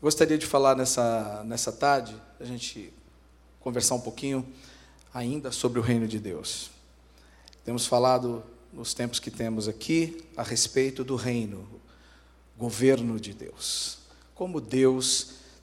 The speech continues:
tem ch-, nos chamado para influenciar.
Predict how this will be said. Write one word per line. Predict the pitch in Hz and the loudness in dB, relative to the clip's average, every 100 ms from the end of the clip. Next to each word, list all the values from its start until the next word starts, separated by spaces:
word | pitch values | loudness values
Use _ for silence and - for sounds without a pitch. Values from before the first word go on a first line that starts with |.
| - | -4
tem | 131 | -2
ch-, | - - | -2 -4
nos | 135 165 | -4 -2
chamado | - - 117 110 123 123 120 117 - - - - - _ | 0 0 -2 -2 -2 -2 -6 -10 -14 -20 -20 -20 -20 _
para | - 127 127 127 127 - - | 4 4 4 -2 -6 -16 -8
influenciar. | 151 151 - 127 117 - 107 87 | -6 -6 -4 -2 0 -2 -2 -8